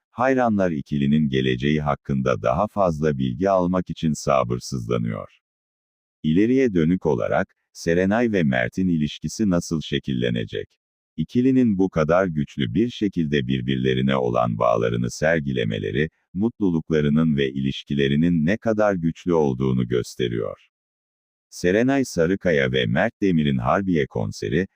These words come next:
sadece müzikle ilgili bir etkinlik olmanın ötesine geçti.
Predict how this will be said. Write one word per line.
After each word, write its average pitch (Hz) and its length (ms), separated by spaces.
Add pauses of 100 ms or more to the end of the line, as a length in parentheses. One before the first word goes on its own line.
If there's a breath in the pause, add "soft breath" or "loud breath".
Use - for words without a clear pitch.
(120)
sadece 107 640
müzikle 73 520
ilgili 64 460
bir 95 120
etkinlik 98 540
olmanın 80 440
ötesine 67 560
geçti. - 440